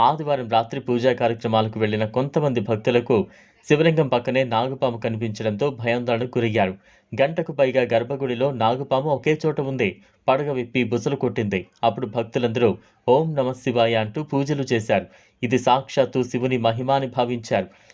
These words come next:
యువకులు నాగుపామును బయటికి పంపించారు. అర్ధరాత్రి శివలింగం చెంతన పాము ఉన్న ఘటనపై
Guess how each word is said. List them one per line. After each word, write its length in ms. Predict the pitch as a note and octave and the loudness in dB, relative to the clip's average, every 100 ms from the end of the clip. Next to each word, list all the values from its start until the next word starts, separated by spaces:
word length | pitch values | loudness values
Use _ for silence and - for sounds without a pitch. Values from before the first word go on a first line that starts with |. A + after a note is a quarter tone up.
| _ B2 | _ 0
యువకులు 340 | C#3 D3 C3+ | 2 2 2
నాగుపామును 600 | A#2 A#2+ C#3 C3+ A#2+ A#2+ | 2 0 0 -2 -2 -2
బయటికి 340 | G#2+ A#2 C3 | 0 -2 -2
పంపించారు. 520 | B2 A2+ A2+ G#2 B2 D3+ | -6 -6 -6 -2 -2 0
అర్ధరాత్రి 580 | C3 A2 B2+ B2 B2 | -2 -2 -2 -2 -6
శివలింగం 480 | G#2+ A#2 A#2 A#2+ A2 A#2 | -6 -4 -4 -4 -6 -6
చెంతన 260 | G#2 A#2+ A#2 | -6 -4 -2
పాము 360 | A#2 A#2+ C3+ | 0 0 0
ఉన్న 180 | B2+ A#2 | -2 -2
ఘటనపై 580 | G2+ G#2 A#2+ A#2 A2+ | -4 -4 -4 0 0